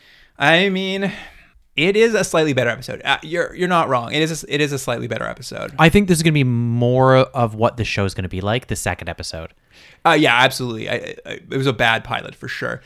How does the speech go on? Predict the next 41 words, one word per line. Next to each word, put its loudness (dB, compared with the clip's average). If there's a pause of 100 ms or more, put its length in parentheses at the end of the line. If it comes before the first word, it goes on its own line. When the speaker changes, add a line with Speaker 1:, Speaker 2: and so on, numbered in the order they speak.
(540)
Speaker 1:
<sighs> -8 (280)
It's -12
still -4
not -10
good, 0 (280)
but 0
if -6
I 0
give -4
the -2
last -2
one -10
three -6
point -8
five, -4
I -10
think -6
I -2
at -4
least -4
have -2
to -10
go -8
up -10
to -12
four -14
for -18
this -14
one. -12
So -2
Speaker 2:
Nice. 4
Speaker 1:
I, -8
I'm -8
gonna, -6
I'm -10
gonna -10
go -12
up -14
to -18
four, -16 (180)
begrudgingly. -2